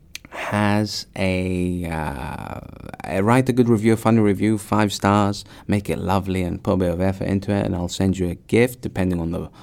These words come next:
on the best review. Um, I hope everything's okay. Let me know what you think about the podcast. Send me a message on Facebook. You can follow me on Facebook and also on, uh, what else?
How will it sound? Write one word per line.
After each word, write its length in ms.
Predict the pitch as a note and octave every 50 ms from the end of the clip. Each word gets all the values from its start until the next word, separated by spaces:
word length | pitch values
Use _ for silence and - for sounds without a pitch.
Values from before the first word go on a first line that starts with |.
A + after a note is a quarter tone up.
| - -
on 120 | - E2
the 60 | E2 D#2
best 300 | - F2 F#2+ F#2+ - -
review. 540 | - - - A#2 A#2 B2+ C3 C3+ C3+ C3 - - - - - - - - - - - - - - - -
Um, 560 | - F#2+ G#2 A2 A2 G#2+ G#2 G#2+ G#2+ G#2 G#2+ G2+
I 40 | A2
hope 200 | C#3+ D#3 D3 C3+
everything's 400 | G2 F#2+ F2+ F2 F2 F2+ F2 E2
okay. 360 | D#2 - - B2+ C3 C3 B2
Let 120 | A2 F2+
me 80 | F#2+ F#2+
know 80 | F#2 F#2+
what 140 | F2+ F2
you 80 | F2 E2
think 160 | - G2 F#2
about 180 | F2+ F2 E2+ F2
the 60 | -
podcast. 480 | - - - - - - A2+ A#2 A2+ -
Send 160 | - G#2 G2+
me 80 | F#2+
a 20 | G2
message 340 | G2+ G2+ G2 - G2 F2+ F#2
on 140 | F2 F2
Facebook. 720 | E2+ - - G#2+ A#2+ B2 A#2 - - B2+ C3 C3+ C3+ - -
You 60 | F#2
can 160 | - F#2+ F2+
follow 260 | - - G#2 G#2+ G2+
me 100 | F#2+ G2
on 120 | F#2 F2+ F2
Facebook 440 | - A2 A#2 A2+ A#2 - A#2+ A#2 A2+
and 160 | G2 F2+ F#2+
also 280 | G#2 A2 G#2+ - G2
on, 400 | F#2+ F#2 F#2 F2+ F#2 F#2 F#2 F#2
uh, 260 | F2 - - E2 D#2 -
what 220 | - - A#1+ -
else? 320 | G#2 G2+ G2 - - -